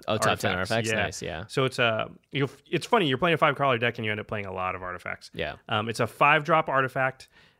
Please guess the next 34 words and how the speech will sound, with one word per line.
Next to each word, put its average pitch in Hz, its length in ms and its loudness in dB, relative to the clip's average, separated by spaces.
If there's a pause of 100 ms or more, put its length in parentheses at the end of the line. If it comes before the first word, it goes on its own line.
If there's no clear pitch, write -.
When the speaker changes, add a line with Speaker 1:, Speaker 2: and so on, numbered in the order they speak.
(120)
Speaker 2:
Uh, 113 220 0 (100)
it 139 160 -8
says, - 840 -4 (240)
"Tap 139 240 4
it, - 160 -6
sacrifice 127 680 -2
it. - 240 -10
Each 208 240 -6
player 175 240 2
sets 170 260 -4
aside 160 380 0
his 147 240 -4
or 165 180 0
her 156 100 -2
hand 131 300 -2
face 123 300 -6
down 101 320 -6 (320)
and 117 160 0
draws 110 340 4
seven 110 380 0
cards. - 520 -10 (460)
At 120 60 -8
the - 140 -8
end 190 100 2
of 202 120 4
the 196 60 4
turn, 190 280 2
each 156 180 -4
player 170 180 2
discards 175 580 2
his 151 140 2
or 131 120 4
her 120 100 2
hand 120 320 -2